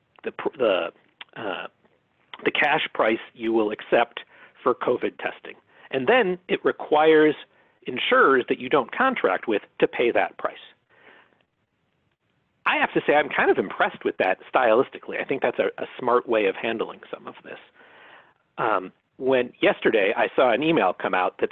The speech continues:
said price transparency in it. And I thought, "Oh, wow, an announcement is coming about the hospital price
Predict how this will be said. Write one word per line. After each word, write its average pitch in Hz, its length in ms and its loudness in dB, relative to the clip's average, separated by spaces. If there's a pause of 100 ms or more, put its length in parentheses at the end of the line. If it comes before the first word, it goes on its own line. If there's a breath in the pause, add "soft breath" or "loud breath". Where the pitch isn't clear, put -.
said 101 300 0
price 269 300 0
transparency - 880 -6 (120)
in 107 120 -6
it. 82 120 -6 (920)
And 120 180 2
I 113 100 4
thought, 110 360 2
"Oh, 196 120 4
wow, 185 380 4 (100)
an 127 140 -2
announcement 120 440 0
is 98 120 -6
coming 104 220 -2
about 95 160 0
the 92 60 -4
hospital 95 380 -4
price - 220 -2